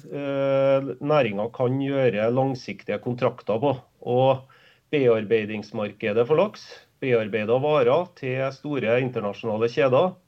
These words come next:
det er kontraktsbasert. Det går, eh, seks, tolv, atten, tjuefire måneder frem i tid. Og det å skal inngå slike kontrakter nå, når man ikke vet,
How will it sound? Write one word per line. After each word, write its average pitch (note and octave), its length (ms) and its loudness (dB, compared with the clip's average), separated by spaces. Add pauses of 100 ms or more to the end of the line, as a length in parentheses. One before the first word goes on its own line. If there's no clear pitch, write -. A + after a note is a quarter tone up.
det B2 220 0 (100)
er A#2+ 140 0
kontraktsbasert. B2 1000 -4 (160)
Det A#2 140 -4
går, B2+ 320 2
eh, B2+ 280 0
seks, - 540 -6
tolv, C3 320 -2
atten, C3+ 420 -4
tjuefire C3 680 0 (200)
måneder B2 320 2
frem C3+ 240 -2
i C3 60 -2
tid. G3+ 260 -2 (540)
Og D3 100 -2
det D3+ 140 6
å C#3+ 40 2
skal F3 220 -4
inngå C3 400 0
slike C3 320 0
kontrakter C3 500 -2
nå, F#3+ 300 -2
når D3+ 180 -2
man D3 220 -4
ikke D3 500 -2
vet, C3+ 460 -4